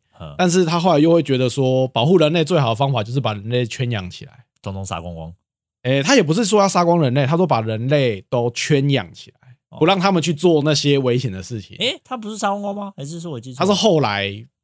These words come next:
Speaker 2: 他才
Speaker 1: 后来走偏了。
Speaker 2: 对，他才觉得说
Speaker 1: 他觉得人类都没有用，他就想要把人类直接都毁灭掉啊。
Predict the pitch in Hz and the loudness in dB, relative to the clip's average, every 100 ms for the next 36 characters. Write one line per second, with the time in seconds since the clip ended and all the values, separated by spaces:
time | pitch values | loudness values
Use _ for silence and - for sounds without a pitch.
0 | _ - 147 143 131 120 98 117 110 92 | _ -6 -2 0 0 -4 -8 -8 -8 -10
1 | - - 107 82 - 117 117 98 101 95 | -10 -2 -2 -2 -6 -4 -4 -4 -4 -6
2 | 90 98 92 92 185 156 147 131 147 160 | -8 -10 -8 -4 -2 -2 -4 -4 -6 -4
3 | 151 139 127 127 139 139 127 - _ _ | -4 -6 -6 -6 -8 -8 -12 -14 _ _
4 | - - 104 135 117 95 95 104 120 110 | -10 -8 -6 -6 -6 -8 -10 -12 -10 -10
5 | - 92 104 104 98 87 90 87 80 - | -12 -10 -10 -10 -14 -18 -18 -18 -18 -20